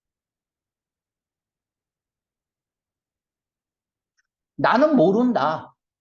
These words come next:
도대체 누가 그녀를 화나게 만들었는지 나는 모르겠다. 간접 의문문으로 다시 써볼게요.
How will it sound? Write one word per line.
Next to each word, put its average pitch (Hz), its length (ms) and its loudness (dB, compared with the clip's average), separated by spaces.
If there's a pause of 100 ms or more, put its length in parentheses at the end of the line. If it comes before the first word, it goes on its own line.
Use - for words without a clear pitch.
(360)
도대체 285 440 0
누가 254 380 -2
그녀를 226 460 -4
화나게 226 520 -8
만들었는지 170 840 -10 (100)
나는 196 400 -2
모르겠다. 156 600 -8
간접 214 420 -2
의문문으로 143 640 -8
다시 139 280 -12
써볼게요. 117 680 -8